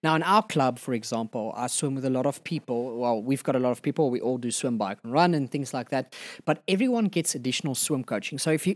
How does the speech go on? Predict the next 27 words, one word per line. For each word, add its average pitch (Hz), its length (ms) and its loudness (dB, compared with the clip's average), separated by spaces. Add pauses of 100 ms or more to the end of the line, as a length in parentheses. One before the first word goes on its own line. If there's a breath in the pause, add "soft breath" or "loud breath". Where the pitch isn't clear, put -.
ever 262 260 6
want 202 200 6
an 160 120 4
additional 143 640 4 (240)
coach, - 520 4 (400)
or 156 160 8
you've 151 220 2
got 135 180 0
money 139 240 2
to 160 140 -10
do 147 140 4
so, 175 360 2
or 151 200 4
you'd 135 200 0
rather 147 220 4
think 160 240 -4
about 127 420 -2
buying 135 300 2
that 127 180 -2
ten 139 200 -2
thousand 127 400 -2
dollar, 123 480 0
uh, - 200 -8
you - 140 -8
know, 117 400 -10 (100)
triathlon 156 480 2
bike, 196 320 0